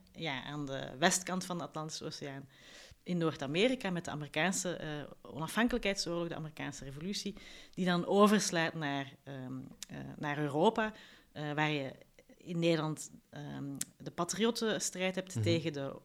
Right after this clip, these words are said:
Speaker 1: eh, hè, orangisten. Eh, en belangrijker nog, eh,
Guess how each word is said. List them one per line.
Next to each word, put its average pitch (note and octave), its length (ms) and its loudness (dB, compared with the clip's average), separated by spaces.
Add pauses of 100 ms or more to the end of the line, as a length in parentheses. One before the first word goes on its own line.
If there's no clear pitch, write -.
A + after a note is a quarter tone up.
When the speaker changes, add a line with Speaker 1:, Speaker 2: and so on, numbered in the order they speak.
(120)
Speaker 1:
eh, - 100 -16 (180)
hè, D#3 180 -10
orangisten. E3+ 600 -4 (640)
Eh, E3 280 -2
en F3 100 4
belangrijker G3 600 10
nog, F#3 240 0
eh, - 140 -8